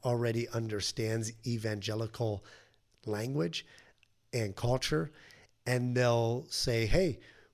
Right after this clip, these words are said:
we're starting a new church. Um, if you'll come, uh, we'll put you through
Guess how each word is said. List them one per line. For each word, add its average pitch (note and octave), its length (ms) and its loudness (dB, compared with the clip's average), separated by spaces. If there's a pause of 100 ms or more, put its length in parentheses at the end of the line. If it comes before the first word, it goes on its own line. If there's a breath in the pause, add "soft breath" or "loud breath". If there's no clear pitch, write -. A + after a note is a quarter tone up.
we're A#2+ 180 -2
starting C3+ 420 -2
a A2 80 -2
new A2+ 180 -2
church. - 640 -4 (400)
Um, A2 340 0 (100)
if A2+ 260 -4
you'll C3 260 0
come, C3+ 640 -2 (760)
uh, A#2 380 0
we'll A#2 240 2
put D3 380 -2
you C3 100 0
through B2 540 -2